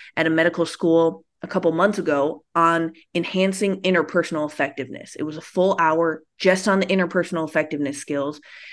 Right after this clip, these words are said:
And it was very well received. When I met with the D E I department at the school afterwards, they told me that this was the best attended and best reviewed lecture from a visitor this year, including, like, more distinguished speakers,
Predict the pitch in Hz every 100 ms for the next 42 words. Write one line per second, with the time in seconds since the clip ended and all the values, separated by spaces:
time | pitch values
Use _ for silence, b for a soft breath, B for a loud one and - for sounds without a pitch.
0 | B 175 208 254 233 196 220 233 220 175
1 | 196 220 196 - 240 - 247 - - 165
2 | 160 165 170 165 180 175 - 160 165 156
3 | 147 151 170 175 170 170 170 175 - 165
4 | 165 160 151 - - 180 175 - 151 156
5 | 220 208 220 214 175 165 185 180 175 165
6 | 151 165 160 160 156 b b b b -
7 | 160 - - - 185 190 - 175 - 175
8 | 170 160 - 160 156 165 - 156 156 156
9 | 156 156 - 147 147 - 175 156 156 156
10 | 147 131 139 143 156 127 65 147 147 170
11 | 151 151 123 - _ _ - 165 151 -
12 | - 151 147 - 151 - - -